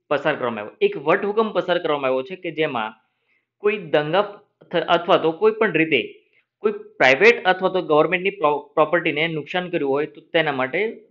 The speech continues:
વ-, વસૂલી કરી શકાય. તેના માટે એક આ પ્રકારનો કાયદો કયો રાજ્ય અથવા કેન્દ્રશાસિત પ્રદેશ દ્વારા લાવવામાં આવ્યો છે, જે વટહુકમથી મંજૂરી આપવામાં આવી છે? તો ઉત્તર પ્રદેશ સરકાર દ્વારા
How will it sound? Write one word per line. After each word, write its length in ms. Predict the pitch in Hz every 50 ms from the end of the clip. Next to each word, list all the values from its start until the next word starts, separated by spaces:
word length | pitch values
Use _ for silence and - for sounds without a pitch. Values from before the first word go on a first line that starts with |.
| _
વ-, 160 | 127 127 131 127 131
વસૂલી 380 | 147 147 143 143 - 220 220 214
કરી 220 | 214 165 139 135
શકાય. 320 | 123 120 113 - 98 95 92 _ _ _ _ _ _ _ _ _ _
તેના 160 | 143 143 160 160
માટે 440 | 143 127 123 120 175 208 233 - - _ _ _ _ _ _ _ _ _ _ _ -
એક 260 | 175 175 175 170 - - -
આ 80 | 165 165
પ્રકારનો 520 | - 160 - 151 139 139 151 165 165 - _ _ -
કાયદો 340 | 175 151 143 117 - - - - _ _ _ _ _ _ _ _ _ _ _ _ _
કયો 260 | - 165 180 208 214 185
રાજ્ય 360 | 131 123 131 143 147 139 214
અથવા 220 | 190 - 185 190
કેન્દ્રશાસિત 520 | 185 170 147 147 143 123 147 156 160 156 -
પ્રદેશ 240 | 131 135 135 135
દ્વારા 280 | 135 135 127 156 175 160 131
લાવવામાં 420 | 123 127 131 131 127 117 110 110 117
આવ્યો 60 | 120
છે, 120 | - 151
જે 100 | 147 170
વટહુકમથી 800 | 165 - 131 156 170 160 151 139 - 135 127 117 151 170 208 - - _ _ _ _ _ _ -
મંજૂરી 380 | 135 147 143 135 135 131 127
આપવામાં 300 | 117 110 - 117 107 110
આવી 80 | 107 101
છે? 140 | 101 113 - - _ _ _ _ _ _ _
તો 60 | -
ઉત્તર 340 | - 151 170 165 - 220 -
પ્રદેશ 320 | - 180 185 185 185 -
સરકાર 320 | 165 151 151 151 139 131 123
દ્વારા 340 | 131 123 117 120 143 185